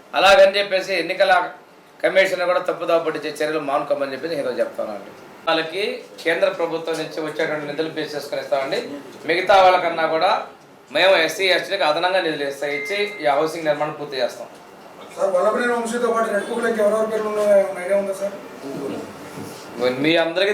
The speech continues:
Speaker 1: తెలిసిన విషయమే, గతంలో అసాంఘికంగా చెలరేగిన వ్యక్తుల మీద వచ్చిన ఫిర్యాదులు చేసుకొని పోలీసు వాళ్ళు విచారణ చేసి ముద్దాయిలను తేలిన తర్వాతనే వెళ్తా ఉన్నారు.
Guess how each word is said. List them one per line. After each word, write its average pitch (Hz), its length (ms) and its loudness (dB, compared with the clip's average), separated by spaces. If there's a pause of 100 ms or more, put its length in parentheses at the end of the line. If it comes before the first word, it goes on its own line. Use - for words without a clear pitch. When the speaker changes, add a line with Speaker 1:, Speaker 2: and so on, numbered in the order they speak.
Speaker 1:
తెలిసిన 180 280 0
విషయమే, 170 280 0 (120)
గతంలో 165 440 2 (760)
అసాంఘికంగా 190 880 4 (260)
చెలరేగిన 185 540 4 (100)
వ్యక్తుల 170 400 -2
మీద 160 140 2 (100)
వచ్చిన 165 220 -4 (140)
ఫిర్యాదులు 180 520 2
చేసుకొని 156 380 -4 (140)
పోలీసు 165 340 -2
వాళ్ళు 156 220 2
విచారణ 160 380 -2 (100)
చేసి 175 220 -4 (520)
ముద్దాయిలను 190 600 6 (100)
తేలిన 185 300 2 (100)
తర్వాతనే 160 420 2
వెళ్తా 147 300 2
ఉన్నారు. 131 300 -2